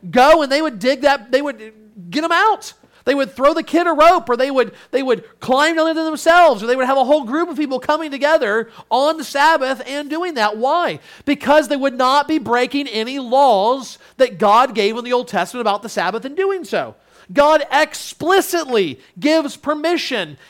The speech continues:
in the Old Covenant law for such acts of mercy.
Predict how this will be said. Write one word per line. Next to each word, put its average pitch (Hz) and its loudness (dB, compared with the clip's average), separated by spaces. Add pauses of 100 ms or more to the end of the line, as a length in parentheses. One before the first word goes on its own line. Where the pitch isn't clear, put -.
in 277 -4
the 285 -6
Old 285 0
Covenant 294 0
law 269 4 (160)
for 277 -6
such 269 -2 (120)
acts 208 -4 (100)
of 262 -4
mercy. 302 -8